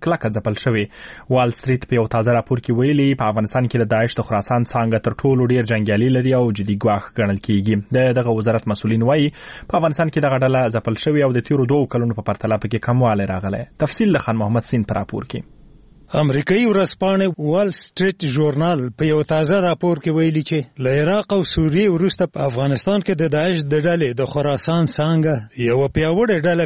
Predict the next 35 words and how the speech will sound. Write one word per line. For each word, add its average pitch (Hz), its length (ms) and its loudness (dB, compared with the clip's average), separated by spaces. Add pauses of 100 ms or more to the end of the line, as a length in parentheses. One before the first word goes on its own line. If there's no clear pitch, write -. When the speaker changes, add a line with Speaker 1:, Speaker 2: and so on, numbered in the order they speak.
(100)
Speaker 2:
پیژندل 139 540 -2
شوې 113 320 -4
ده. 87 80 -12 (400)
دغه 185 240 2
ورځپاڼې 170 480 0 (100)
د 156 140 2
یوه 151 160 2 (100)
امریکایي 151 460 0
چارواکي 160 480 0
له 143 100 0
خولې 165 260 0
ویلي 156 420 2
چې 151 100 0 (200)
په 147 60 -8 (100)
افغانستان 156 500 0
کې 202 120 0 (100)
دغه 180 220 0
ډله 180 240 2
یو 160 120 0
جدي 147 360 0
ګواښ 165 280 0 (140)
ګڼل 151 320 0
کیږي 175 320 2
او 165 220 -2
تر 165 240 0
ډېره 208 300 2 (100)
حده 196 240 2
ورسره 165 380 0
د 143 80 0 (120)
عراق 170 320 -2
او 170 120 2 (280)
سوریې 160 460 2
مالي 160 440 0
ملاتړ 156 380 0 (120)
کیږي. 87 380 -2